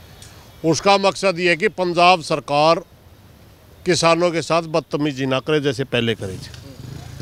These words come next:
और हरियाणा सरकार भी जाग जाए कि नुकसान अकेला पंजाब में नहीं हुआ है, हरियाणा में भी हुआ है।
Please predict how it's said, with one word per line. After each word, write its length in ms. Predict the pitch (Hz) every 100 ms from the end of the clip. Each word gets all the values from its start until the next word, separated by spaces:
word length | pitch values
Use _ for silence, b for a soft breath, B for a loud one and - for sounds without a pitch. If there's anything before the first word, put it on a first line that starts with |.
| - - - - - - - - - -
और 160 | 185
हरियाणा 460 | 185 151 135 170 208
सरकार 440 | - 185 170 170
भी 120 | 170 170
जाग 320 | 156 165 170
जाए 320 | 165 143 143 170 - - b b b - -
कि 100 | 170
नुकसान 480 | 170 - 165 180
अकेला 580 | 180 - 175 170 175 175 185 - -
पंजाब 360 | 160 156 160 170
में 160 | 175 180
नहीं 160 | 233
हुआ 200 | 190 123
है, 100 | 101 - - - 143
हरियाणा 300 | 143 143 139
में 200 | 127 110
भी 60 |
हुआ 140 | 107 98
है। 120 | 90